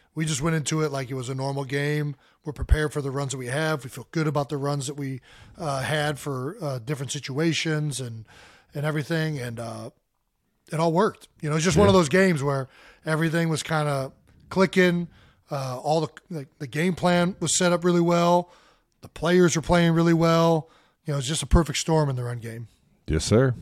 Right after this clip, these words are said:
Speaker 2: Well, it looked like a perfect storm. And I'll tell you what, man, Jalen looked sweet out there in those Jordans, man. The
Speaker 1: Yeah.
Speaker 2: Concords.
Speaker 1: Oh, yeah, baby.
Speaker 2: <laughs>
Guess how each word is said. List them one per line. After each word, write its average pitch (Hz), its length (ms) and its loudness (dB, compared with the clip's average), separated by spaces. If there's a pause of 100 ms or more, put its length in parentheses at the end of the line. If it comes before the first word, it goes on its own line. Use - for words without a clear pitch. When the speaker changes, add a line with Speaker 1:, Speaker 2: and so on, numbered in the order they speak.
(320)
Speaker 2:
Well, 101 220 4
it 98 80 6
looked 107 220 6
like 90 140 2
a 82 80 0
perfect 78 340 -2
storm. 78 300 -16
And 78 280 -10
I'll 90 120 0
tell 113 160 2
you 92 140 8
what, 90 180 6
man, 85 140 0
Jalen 95 420 2
looked 95 200 -4
sweet 101 340 0
out 87 220 0
there 87 200 4
in 80 80 2
those 80 220 0
Jordans, 82 420 2
man. 76 300 -4 (320)
The 95 100 0
Speaker 1:
Yeah. 76 60 -4
Speaker 2:
Concords. 139 800 4
Speaker 1:
Oh, - 300 6
yeah, 180 180 6
baby. 480 440 6
Speaker 2:
<laughs> 508 40 0